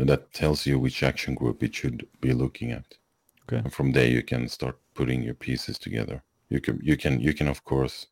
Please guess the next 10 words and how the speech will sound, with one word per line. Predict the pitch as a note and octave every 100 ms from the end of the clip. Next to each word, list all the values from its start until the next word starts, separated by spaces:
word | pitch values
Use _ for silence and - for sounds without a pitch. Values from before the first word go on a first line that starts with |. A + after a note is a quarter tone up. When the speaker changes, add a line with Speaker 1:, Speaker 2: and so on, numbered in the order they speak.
| _ _ _ _ _ -
Speaker 1:
do | C2 C2 A1+ - - - -
a, |
a | A#2+ - _
PowerShell | - A#2+ A2+ - -
query | - A#2 A1 A2 -
or | A2 A2 - _ _ _ _ _ -
direct | C#2+ B1 B1+ - -
look | C#2 B1 -
in | A#1+
the | A#1+ A#1 A1